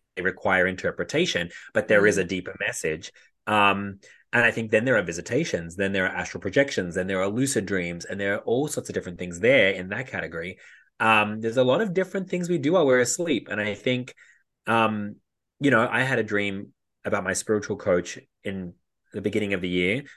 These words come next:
Speaker 1: where I dreamed he was crying and really sad, deeply sad. And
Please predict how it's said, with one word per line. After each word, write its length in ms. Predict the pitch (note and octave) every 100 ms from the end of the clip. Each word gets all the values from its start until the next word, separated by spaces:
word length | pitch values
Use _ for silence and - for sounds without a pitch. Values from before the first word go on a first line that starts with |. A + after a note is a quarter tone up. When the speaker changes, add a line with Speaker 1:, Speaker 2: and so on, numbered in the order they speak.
| _
Speaker 1:
where 120 | G#2
I 80 | G2
dreamed 280 | F#2 G2 F#2
he 60 |
was 120 | F#2 -
crying 600 | - F#2 F#2+ F#2 A2 A#2 _ _ -
and 480 | F#2+ F2+ E2+ F2 - _ _ _ _ -
really 540 | F#2+ F2+ A2+ A2+ G#2
sad, 520 | F#2+ - E2 D2 D#2 E2+
deeply 520 | - A2 G#2+ - G#2 F2+
sad. 560 | - D#2+ - - A#2 - _ _ -
And 540 | A2 G#2+ G2+ G2 F#2+